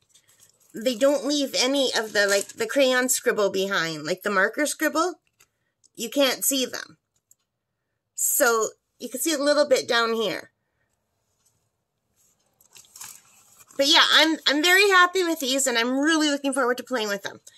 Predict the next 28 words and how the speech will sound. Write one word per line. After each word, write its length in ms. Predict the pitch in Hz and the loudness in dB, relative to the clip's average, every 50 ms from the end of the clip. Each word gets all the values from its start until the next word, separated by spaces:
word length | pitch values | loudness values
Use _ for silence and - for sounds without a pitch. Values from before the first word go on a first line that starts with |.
| - - - - - - _ _ - | -20 -20 -20 -20 -20 -20 _ _ 0
I 100 | 240 285 | 2 2
hope 240 | 277 330 359 359 311 | 2 2 0 0 0
you 160 | 311 339 294 | -2 0 0
like 240 | 277 254 262 - - | 2 0 0 0 -2
this. 180 | 330 349 - | -2 -2 0
I 120 | 294 254 247 | 0 0 0
hope 180 | 262 269 262 | -2 -2 -2
you 80 | 269 262 | -4 -4
found 240 | 254 247 233 226 226 | -2 -4 -4 -4 -4
it 100 | - - | -6 -6
interesting. 600 | 190 233 - 269 254 - - 302 302 339 359 - - | -6 -6 -4 -4 -4 -2 0 0 0 0 -2 -4 -4
It 100 | - - | -4 -4
was 120 | 170 214 - | -2 -2 -2
something 220 | 226 226 220 101 | -4 -4 -4 -4
a 60 | 98 | -4
little 220 | 101 104 202 214 - | -4 -4 -4 -2 -2
bit 160 | 104 - - - _ _ _ _ _ _ _ _ - _ _ _ - - _ - | -4 -4 -4 -8 _ _ _ _ _ _ _ _ -20 _ _ _ -18 -18 _ -2
the 120 | 220 240 | 0 2
same, 440 | - - 269 240 226 247 277 311 285 | 2 4 4 4 4 4 2 2 2
like, 260 | 220 185 - - - 190 | 0 -2 -2 -6 -8 -8
because 320 | 226 214 - 240 208 196 | -6 -4 -2 -2 -2 -2
it 140 | 214 - - | -2 -2 0
was 400 | 151 180 196 202 196 - - _ _ _ _ _ - - _ _ _ _ _ _ _ - | 0 0 0 0 -2 -6 -10 _ _ _ _ _ -20 -20 _ _ _ _ _ _ _ -6
another 280 | - 254 247 233 208 214 | -2 -2 0 0 0 0
set 280 | - - 277 233 214 202 | 0 0 0 0 0 -2
of 100 | 175 - | -4 -2
oil 300 | 156 208 240 254 269 285 | -2 0 2 2 2 0
pastels 640 | 285 285 285 277 - - - 294 285 285 285 285 | 0 -2 0 0 0 0 2 2 2 2 0 -2